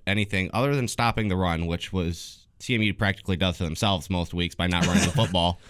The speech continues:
Speaker 2: Yeah.
Speaker 1: So that's something that's gonna play into Ohio's favor, but they're just very solid, and as Coach Bond would say, they're sound in everything they do.
Speaker 2: They are sound. They are, they're a good football team. Um, again, that game starts at,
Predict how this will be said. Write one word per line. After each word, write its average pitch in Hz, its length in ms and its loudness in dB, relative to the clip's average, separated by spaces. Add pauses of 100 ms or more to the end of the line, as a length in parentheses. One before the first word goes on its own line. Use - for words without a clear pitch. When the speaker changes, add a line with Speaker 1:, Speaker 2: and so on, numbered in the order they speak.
(140)
Speaker 2:
Yeah. 113 220 -6
Speaker 1:
So 92 400 0 (160)
that's 120 240 -2
something 120 320 -4
that's 107 160 -2
gonna 107 140 -2
play 104 200 0
into 98 160 0
Ohio's 92 320 0
favor, 90 400 -2 (140)
but 90 400 -4
they're 117 160 -2
just 165 160 -8
very 113 180 2
solid, 98 400 0
and 90 220 -2
as 95 100 -4
Coach 113 240 -6
Bond 98 160 -2
would 90 120 -6
say, 95 100 -4
they're 95 120 -4
sound 104 420 0
in 87 80 -2
everything 92 400 0
they 87 100 0
do. 82 300 -2 (100)
Speaker 2:
They 117 180 -6
are 110 80 -4
sound. 101 380 -8
They 117 140 -6
are, 127 80 -8
they're 127 120 -4
a 120 40 -6
good 113 160 -10
football 101 340 -10
team. 101 340 -6 (420)
Um, 107 340 -6 (500)
again, 131 220 -2
that 127 160 -6
game 135 160 -4
starts 120 320 -4
at, 110 180 -6